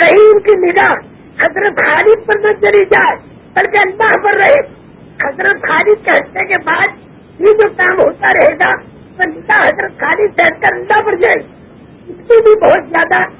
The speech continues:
صحابہ کرام رضوان اللہ تعالیٰ علیہ اجمعین فکر کیا کرتے اور پانچ باتوں کو لے کر وہ لوگ چلتے تھے۔ ایمانیات کی لائن،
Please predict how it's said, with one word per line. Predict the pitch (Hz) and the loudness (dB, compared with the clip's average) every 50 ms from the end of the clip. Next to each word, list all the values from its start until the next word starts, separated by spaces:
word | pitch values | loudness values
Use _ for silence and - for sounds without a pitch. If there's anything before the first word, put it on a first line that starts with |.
| - - - - - | -20 -20 -20 -6 -4
صحابہ | 339 - 294 349 359 349 339 339 | -2 0 0 0 0 -2 -2 -4
کرام | 311 311 311 320 359 349 | -6 -4 -2 -2 -4 -4
رضوان | - - - 339 339 311 | -10 -14 -8 -6 -6 -6
اللہ | 311 - 330 - 539 277 277 - | -6 -6 -2 0 0 0 0 -2
تعالیٰ | 294 285 285 320 311 | -6 -6 -4 -2 0
علیہ | 269 226 - - | 0 0 0 -2
اجمعین | 262 - - 277 262 311 370 359 - - - - - | -6 -8 -4 -2 -2 0 -2 -4 -6 -10 -18 -20 -8
فکر | - - 466 - - - - | -2 -2 0 2 0 -2 -2
کیا | - 294 277 277 | 0 0 0 0
کرتے | - - - - - - - - - - - - - - - - - - - - - - - - - - - - - - | 0 -2 -6 -8 -8 -16 -20 -20 -20 -20 -20 -20 -20 -20 -20 -20 -20 -20 -20 -20 -20 -20 -20 -20 -20 -20 -20 -20 -20 -6
اور | - 359 381 359 - - | -2 -2 -2 -2 -4 -6
پانچ | - 320 359 440 440 - - 349 | -4 -2 0 0 0 -2 -4 -4
باتوں | 370 359 359 - 415 403 | -4 -4 -4 -4 -8 -8
کو | 381 381 | -8 -8
لے | 370 359 359 349 | -8 -6 -6 -6
کر | - 427 403 370 | -4 -4 -4 -4
وہ | 359 359 | -2 -4
لوگ | 359 349 339 - - | -4 -4 -6 -2 0
چلتے | 302 262 254 - 247 | 0 0 2 0 0
تھے۔ | - - - - - - - - - - - - - - - - - - | 0 0 -4 -12 -20 -20 -20 -20 -20 -20 -20 -20 -20 -20 -20 -20 -20 -20
ایمانیات | - 302 311 320 330 339 349 370 381 381 381 - | -6 -2 0 0 2 2 2 2 2 0 -2 -4
کی | - | -4
لائن، | 370 370 427 392 392 392 | -2 0 0 0 -2 -4